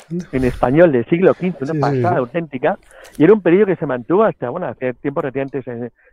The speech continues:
Speaker 2: próximos. Ellos tenían fa-, familia también en Sarajevo, precisamente, en las comunidades sefarditas de lo que luego fue Yugoslavia. Bueno, todo era parte del Imperio Otomano.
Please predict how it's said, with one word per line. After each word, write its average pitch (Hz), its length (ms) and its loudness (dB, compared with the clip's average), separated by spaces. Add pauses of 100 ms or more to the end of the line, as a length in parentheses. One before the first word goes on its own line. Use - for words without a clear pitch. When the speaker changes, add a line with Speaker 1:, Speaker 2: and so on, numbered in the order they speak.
(120)
Speaker 2:
próximos. 139 380 -2
Ellos 143 200 -4
tenían 156 300 0
fa-, 131 160 -4 (100)
familia 143 320 -4
también 143 260 0 (300)
en 117 140 -12
Sarajevo, 170 480 0
precisamente, 151 520 -4
en 156 120 -8
las 131 140 -6
comunidades 135 340 2 (320)
sefarditas 139 580 -2 (300)
de 131 140 -4
lo 123 100 2
que 113 420 -4 (300)
luego 131 320 0
fue 127 180 0
Yugoslavia. 113 520 -2
Bueno, 101 200 -6 (360)
todo 226 200 6
era 123 140 2
parte 131 260 -2
del 120 80 -4
Imperio 120 240 -2
Otomano. 107 400 -6